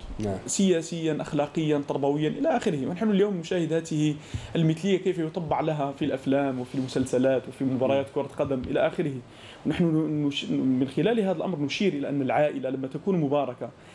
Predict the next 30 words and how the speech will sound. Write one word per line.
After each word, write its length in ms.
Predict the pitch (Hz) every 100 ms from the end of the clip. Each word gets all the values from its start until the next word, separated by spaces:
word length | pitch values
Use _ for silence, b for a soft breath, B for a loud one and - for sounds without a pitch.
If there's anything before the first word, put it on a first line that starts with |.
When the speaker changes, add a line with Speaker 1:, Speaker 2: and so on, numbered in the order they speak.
| B
Speaker 2:
لما 120 | 147 151
يكون 220 | 156 226
العلم 380 | 170 190 196 160
هو 180 | 202
محور 400 | 202 262 208 175
الاهتمام، 540 | 151 143 - 147 139 131 - B B B
لما 240 | 165 165
لا 100 | 190
تكون 540 | 226 196 202 220 190 143 -
مباريات 400 | 156 156 175 180 180
كرة 140 | 170
القدم، 500 | 156 165 156 160 151 135 -
آه، 160 | - 135
بطريقة 480 | 131 143 165 180 180
مدمنة 480 | 196 151 156 143
والمسلسلات 720 | 147 135 135 147 151 147 156 147
والأفلام 380 | 139 - 160
بطريقة 420 | 143 139 147 165 151
مدمنة، 420 | 160 147 147 151 - B B B
سيرتقي 920 | - 196 196 185 - - - 233 -
الأبناء 500 | 196 156 143 165 208
بعد 180 | 165 135
ذلك 380 | 135 180 190 180
إلى 140 | 160
أعلى 160 | 254 240
المستويات 460 | 190 170 175 190
التربوية 480 | 185 - 156 160 196
والعلمية 400 | 175 160 151 185
بعد 300 | 170 147 139
ذلك 200 | 196 208